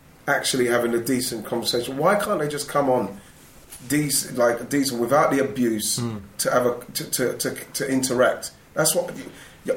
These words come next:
Speaker 1: you're on, I'm on there to interact.
Speaker 2: Yeah.
Speaker 1: It's got to a stage where people, uh, are too abusive, um, just because you're making,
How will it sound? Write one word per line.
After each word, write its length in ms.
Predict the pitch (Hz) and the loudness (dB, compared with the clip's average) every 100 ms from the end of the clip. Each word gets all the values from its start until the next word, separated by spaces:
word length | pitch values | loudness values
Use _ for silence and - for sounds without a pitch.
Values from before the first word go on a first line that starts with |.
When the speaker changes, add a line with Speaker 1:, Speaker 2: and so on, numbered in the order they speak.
| 160 | 2
Speaker 1:
you're 140 | 165 | 4
on, 120 | 190 | 6
I'm 160 | 151 175 | 6 6
on 140 | 202 196 | 6 6
there 140 | 151 | 2
to 140 | - 147 | 2 0
interact. 540 | 147 143 175 - - | 0 4 4 4 0
Speaker 2:
Yeah. 280 | 104 107 - - | -2 -2 -4 -6
Speaker 1:
It's 100 | - | 0
got 220 | 208 202 | 2 2
to 80 | 190 | 2
a 40 | |
stage 440 | 175 - 165 135 120 | 2 4 4 4 2
where 300 | 117 113 - - - - - | 2 2 -2 -12 -20 -16 -2
people, 540 | 175 175 147 143 - - - - - | 0 2 0 -2 -4 -16 -20 -20 -6
uh, 220 | 143 117 123 | 0 2 2
are 280 | 127 113 - | 0 -2 0
too 240 | - 196 190 | -2 2 2
abusive, 680 | 131 165 160 - 92 - - - - - - - - | 2 0 0 -2 -4 -12 -16 -20 -20 -20 -20 -8 2
um, 520 | 117 113 113 117 120 | 4 4 2 -2 -2
just 260 | 160 156 - | 0 2 0
because 360 | - 135 127 | 0 2 2
you're 160 | 127 123 | 4 6
making, 520 | 127 123 127 117 113 | 6 4 0 -2 -4